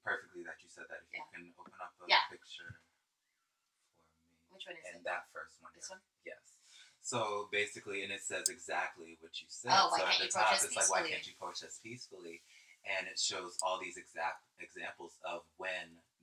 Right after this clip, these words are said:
Speaker 1: there were people, peaceful protests, but
Speaker 2: Yeah.
Speaker 1: people have problems with that. You got, go, can go back to Colin Kaepernick taking a knee for this exact reason,
Speaker 2: Yeah.
Speaker 1: but everyone
Speaker 2: People were
Speaker 1: had
Speaker 2: so upset about
Speaker 1: a
Speaker 2: that.
Speaker 1: problem with that.
Speaker 2: I know.
Speaker 1: He was being the most peaceful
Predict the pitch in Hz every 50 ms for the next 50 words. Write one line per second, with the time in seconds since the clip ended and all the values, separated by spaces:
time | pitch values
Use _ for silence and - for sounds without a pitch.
0 | - - 92 90 85 82 - - - - - - - - _ - - _ - -
1 | - - - - _ - - - - - - - - - - - - - - 101
2 | 101 - - - - - - _ _ _ _ - 135 123 113 107 101 98 - -
3 | - - - - 120 101 - - - - - - - _ 98 - - 92 92 -
4 | - _ - 101 101 - - 104 90 - 90 92 - - - - 92 87 90 -
5 | - - 90 90 - 95 87 - - 87 87 87 - _ _ - - - - -
6 | - _ _ _ - - 127 127 - - _ _ _ _ _ _ _ _ _ -
7 | 110 101 98 92 90 90 - - 95 92 92 - - - - 87 87 - - 90
8 | 87 - - - _ - _ - 135 190 - - 170 170 160 156 147 139 - -
9 | - - - 117 110 - - - 262 262 - - - - - - - 202 190 190
10 | - - - 170 - - - - - - - - - - 110 - - - - 175
11 | 147 127 - - - - - - - 175 170 170 160 156 147 143 - - - -
12 | 143 139 127 127 120 - - 117 110 98 95 90 - 87 90 90 - - - -
13 | - _ - - - - - - - _ - 69 -